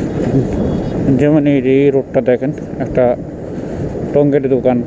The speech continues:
প্লাস কলা গাছ, একটু আড্ডা, চায়ের আড্ডা, এই মানে এই একটু, এইটুকুই শান্তি, এছাড়া তেমন কিছু না। আমি এই বাসটাতে বেশিরভাগ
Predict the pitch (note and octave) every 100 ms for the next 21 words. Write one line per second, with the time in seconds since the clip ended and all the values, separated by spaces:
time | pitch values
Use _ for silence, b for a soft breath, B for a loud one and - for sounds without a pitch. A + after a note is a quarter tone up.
0 | - B2 B2 B2 A2+ G#2+ - - - -
1 | - - - - - - - - - -
2 | C3 B2+ A#2+ A#2+ A#2 A#2 - - - -
3 | - - - - - - - - C#3+ D3+
4 | D3 B2 A#2 - C3 B2+ A#2+ B2 B2 -
5 | C3+ C3+ C3 A#2+ B2 A#2+ A#2+ - - -
6 | - - - - - - - - - -
7 | G3+ G3+ E3+ D3+ C3 A#2+ - - - B2+
8 | D3 C#3+ D3 C#3 - E3 G3+ E3+ C3+ D3+
9 | F3 - F3+ E3+ F3+ F3 E3+ E3+ - C3
10 | B2+ B2 A#2+ B2 A#2+ B2+ B2 A#2+ - B2+
11 | C3 C#3+ C#3+ C#3 C3 A#2 B2+ - - -
12 | B B B B - F3+ G3+ G3 A3+ A3
13 | G#3+ - G#3 G3+ F#3+ F#3+ F#3 F#3+